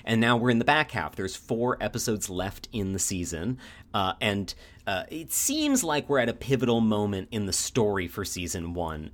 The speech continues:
a-, as well. Uh, but first, I, I just wanna ask, like, Diane, are,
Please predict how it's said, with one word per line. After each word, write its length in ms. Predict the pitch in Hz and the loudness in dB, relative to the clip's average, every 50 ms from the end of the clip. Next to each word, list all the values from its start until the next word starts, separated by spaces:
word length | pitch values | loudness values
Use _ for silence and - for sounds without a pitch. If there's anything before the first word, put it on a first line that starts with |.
| - | -6
a-, 200 | 107 101 - - | -6 -6 -4 -2
as 200 | 117 95 90 - | -4 -4 -4 -6
well. 500 | 92 90 95 90 85 82 82 87 - - - - - - - - - | -4 -2 -2 0 0 -2 -4 -6 -8 -10 -14 -18 -20 -20 -12 0 4
Uh, 160 | 127 123 117 | 4 4 4
but 260 | 113 - 151 151 - | 4 2 2 2 2
first, 340 | - - 226 254 254 - - - | 0 0 2 2 2 0 -2 -8
I, 100 | 160 - - | -8 -8 -6
I 60 | 170 | -2
just 180 | - 233 233 - | -2 -2 0 0
wanna 140 | 285 226 | -2 -2
ask, 200 | - 151 165 - | 0 -2 -2 0
like, 140 | - 135 117 - - - - - | 0 -2 -4 -4 -14 -20 -10 2
Diane, 340 | - 147 170 190 202 165 - - | 4 4 6 6 4 2 2 2
are, 140 | 135 151 | -2 -2